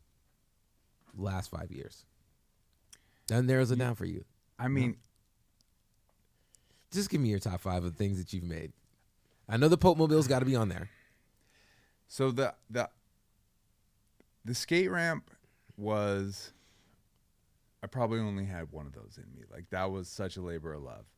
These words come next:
Speaker 1: Yeah.
Speaker 2: Right? And it was, like, holistically beautiful 'cause it was so, like, it was so usable. Like,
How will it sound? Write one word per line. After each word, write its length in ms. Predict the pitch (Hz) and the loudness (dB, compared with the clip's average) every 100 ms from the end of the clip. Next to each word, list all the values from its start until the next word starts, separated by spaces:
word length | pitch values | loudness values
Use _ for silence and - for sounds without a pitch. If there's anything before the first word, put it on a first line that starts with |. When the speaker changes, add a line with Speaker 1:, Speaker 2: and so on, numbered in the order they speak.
| - | -6
Speaker 1:
Yeah. 180 | 95 - - | -6 -6 -12
Speaker 2:
Right? 260 | 85 82 82 - - | -10 -8 -10 -16 -12
And 200 | 117 110 - - | -10 -10 -12 -8
it 120 | 117 | -4
was, 280 | 117 113 120 | -4 -6 -4
like, 220 | 107 101 - - _ _ _ - - | -6 -6 -14 -20 _ _ _ -20 -6
holistically 720 | 135 135 127 131 143 - 113 | 0 2 2 0 -2 -6 -6
beautiful 440 | 98 107 98 95 95 | -2 -2 -2 -4 -6
'cause 240 | - 95 | -4 -4
it 100 | 101 | -4
was 160 | 87 95 | -6 -10
so, 880 | - - 98 98 95 95 95 95 90 - - - - | -10 -4 0 0 0 0 0 -2 -6 -16 -20 -16 -8
like, 400 | 82 78 - - - - _ _ - - - _ | -6 -8 -12 -20 -20 -20 _ _ -20 -20 -20 _
it 60 | 117 | -2
was 180 | 117 107 | -2 -2
so 220 | 123 113 | 0 0
usable. 680 | 101 107 107 113 107 113 120 | 2 0 0 -2 -2 -4 -2
Like, 240 | 107 90 | -4 -4